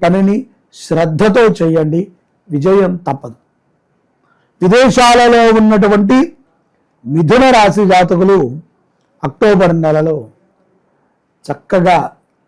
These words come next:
తమ తమ ధార్మికమైనటువంటి కార్యక్రమాలను చేసుకుంటూ ఉంటారు. తల్లిదండ్రుల ఆరోగ్యం పట్ల,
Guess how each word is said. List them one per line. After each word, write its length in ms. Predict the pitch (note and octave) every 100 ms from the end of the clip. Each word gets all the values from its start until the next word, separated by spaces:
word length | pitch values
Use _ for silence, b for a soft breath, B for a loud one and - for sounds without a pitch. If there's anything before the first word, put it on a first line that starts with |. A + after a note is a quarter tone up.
| -
తమ 180 | D#3 E3
తమ 240 | D#3+ D#3
ధార్మికమైనటువంటి 1080 | C#3 C#3+ F3 G3 F3+ F3+ F3 D#3+ D#3+ D#3 D#3+
కార్యక్రమాలను 760 | D#3 D3+ C#3+ D3+ D#3 D3 D3 C#3+
చేసుకుంటూ 420 | C3+ - C3+ C#3+
ఉంటారు. 360 | C3 C3+ C3+ C#3 _ _ _ _ _ _ _ _ _ -
తల్లిదండ్రుల 600 | F#3+ A3+ A3+ G#3 G3 F#3
ఆరోగ్యం 500 | E3+ F3 D#3+ D#3+ D3+
పట్ల, 420 | D3+ C#3 E3